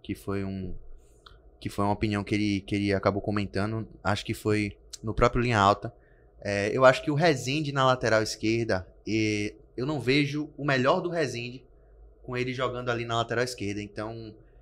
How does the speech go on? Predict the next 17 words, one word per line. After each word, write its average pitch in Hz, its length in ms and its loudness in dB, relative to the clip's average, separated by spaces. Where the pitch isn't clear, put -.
eu 113 320 -4
iria 117 240 -4
com 123 140 -10
o - 20 -8
Rezende 113 400 -6
jogando 123 320 -6
no 143 60 -8
meio 123 160 -6
campo, 117 300 -8
sacaria 123 420 -2
também 110 320 -8
o 107 60 -12
próprio 104 460 -4
Caio 104 240 4
Alexandre, 101 540 -2
entraria 110 380 0
com 113 480 -12